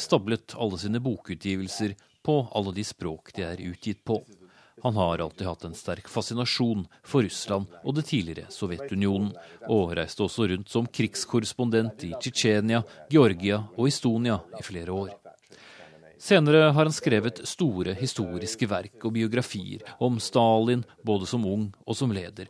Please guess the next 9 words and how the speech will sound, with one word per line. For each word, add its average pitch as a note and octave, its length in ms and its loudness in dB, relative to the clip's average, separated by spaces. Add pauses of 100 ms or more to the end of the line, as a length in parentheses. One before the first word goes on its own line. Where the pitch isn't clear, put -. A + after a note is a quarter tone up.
(140)
om C#3 160 0
fyrsten A#2+ 400 2
Grigori A#2 460 4
Potemkin A#2 580 0 (220)
og A#2+ 100 -2
hans G#2+ 300 0
Katarina F#2 580 -2
den G2 160 -10
store. G#2 400 -12